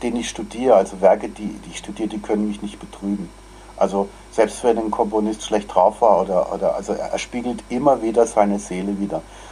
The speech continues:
äh, in, in der Musik. Und mit den Künstlern, mit den Musikern geht's ja genauso.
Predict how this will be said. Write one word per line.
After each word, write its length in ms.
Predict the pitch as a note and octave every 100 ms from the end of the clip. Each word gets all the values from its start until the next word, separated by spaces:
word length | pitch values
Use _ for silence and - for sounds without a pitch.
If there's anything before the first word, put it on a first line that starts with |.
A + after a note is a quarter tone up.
| - - - -
äh, 200 | G2+ G2 - - -
in, 180 | G#2 G#2+
in 100 | G2+
der 160 | G2+
Musik. 400 | F#2+ G2 G2+ F#2+
Und 240 | G2 F#2+ -
mit 160 | G#2
den 240 | G#2+ G2 - - - - - - - - - -
Künstlern, 460 | - C3 - D3+ B2+
mit 140 | G#2
den 80 | G2+
Musikern 400 | G#2 A2+ - B2 A#2
geht's 240 | A2+ -
ja 60 | A#2
genauso. 680 | A#2 A#2 C#3 C#3+ E2+ E2+